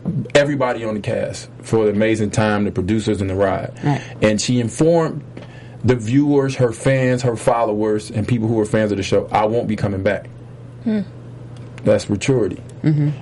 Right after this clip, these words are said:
Speaker 1: That's veteranship. So there's a way that you do it.
Speaker 2: Mm-hmm.
Speaker 1: You see what I'm saying? To where, you know, you don't have to leave people in open when you know, you know, you're not coming back. You know, you, we, you knew that before we start shooting.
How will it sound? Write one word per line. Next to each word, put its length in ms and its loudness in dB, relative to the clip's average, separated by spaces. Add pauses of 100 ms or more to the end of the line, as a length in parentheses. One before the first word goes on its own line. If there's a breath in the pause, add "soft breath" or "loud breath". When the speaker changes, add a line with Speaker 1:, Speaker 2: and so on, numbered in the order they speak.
(160)
Speaker 1:
That's 220 4
veteranship. 640 2 (300)
So 120 2
there's 200 4
a 60 2
way 160 2
that 180 -2
you 60 0
do 280 2
it. 100 -8 (240)
Speaker 2:
Mm-hmm. 260 2 (180)
Speaker 1:
You 60 4
see 100 4
what 100 4
I'm 80 2
saying? 340 2
To 100 2
where, 360 4
you 140 4
know, 300 2
you 160 2
don't 160 2
have 240 2
to 100 0
leave 280 0
people 280 2
in 100 -2
open 320 2
when 120 -2
you 80 0
know, 420 2 (420 loud breath)
you 120 2
know, 60 0
you're 180 2
not 200 -2
coming 280 0
back. 420 0
You 120 0
know, 140 0
you, 140 0
we, 140 0
you 120 2
knew 120 4
that 160 2
before 280 2
we 80 0
start 280 0
shooting. 340 0